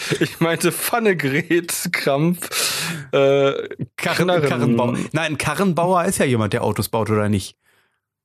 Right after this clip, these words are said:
Speaker 1: Mister Link hat das Prädikat besonders wertvoll bekommen. Was?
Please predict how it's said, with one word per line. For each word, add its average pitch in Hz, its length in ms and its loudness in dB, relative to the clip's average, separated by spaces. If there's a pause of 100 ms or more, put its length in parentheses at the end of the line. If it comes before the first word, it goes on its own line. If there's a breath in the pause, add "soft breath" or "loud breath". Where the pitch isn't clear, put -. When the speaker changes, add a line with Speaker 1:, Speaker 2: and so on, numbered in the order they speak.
(1500)
Speaker 1:
Mister 143 340 2
Link 156 460 2
hat 151 300 -4
das - 120 0
Prädikat 165 840 -2
besonders 156 680 0
wertvoll 160 420 2
bekommen. 117 540 -2 (220 loud breath)
Was? - 300 0